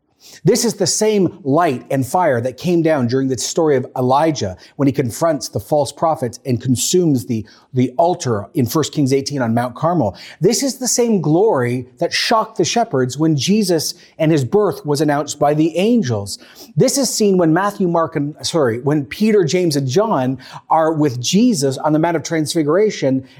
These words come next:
and this glory shows up. When the church is born in Acts two, how does it start? With tongues of what? Oh, fire. This is the same light and glory that Stephen, the very first Christian martyr, looks up and sees before he's killed, and Jesus is at the center.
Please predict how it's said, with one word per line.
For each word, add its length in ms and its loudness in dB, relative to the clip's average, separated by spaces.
and 180 4
this 100 0
glory 440 2
shows 320 0
up. 180 0
When 160 2
the 80 4
church 380 -4
is 120 0
born 240 0
in 80 2
Acts 240 -4
two, 420 0
how 140 0
does 100 0
it 80 0
start? 400 -2
With 160 -2
tongues 380 0
of 160 0
what? 340 0
Oh, 100 2
fire. 600 0
This 220 2
is 140 -2
the 100 -2
same 340 2
light 380 0
and 140 0
glory 320 2
that 160 -2
Stephen, 480 0
the 80 2
very 260 0
first 280 -6
Christian 380 -2
martyr, 460 0
looks 300 -4
up 160 -2
and 120 -2
sees 300 0
before 300 0
he's 120 0
killed, 280 0
and 160 -8
Jesus 420 -4
is 100 -4
at 120 -4
the 80 -14
center. 420 -6